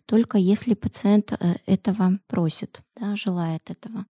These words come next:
Но здесь, поскольку речь идет о социальной дезадаптации, порой весьма выраженной, пациента нужно мотивировать именно исходя вот из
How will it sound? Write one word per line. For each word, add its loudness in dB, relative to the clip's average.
Но 2
здесь, 0
поскольку -2
речь 0
идет -2
о 0
социальной 0
дезадаптации, -2
порой 0
весьма -2
выраженной, 0
пациента 0
нужно 2
мотивировать 0
именно 2
исходя -4
вот -6
из -4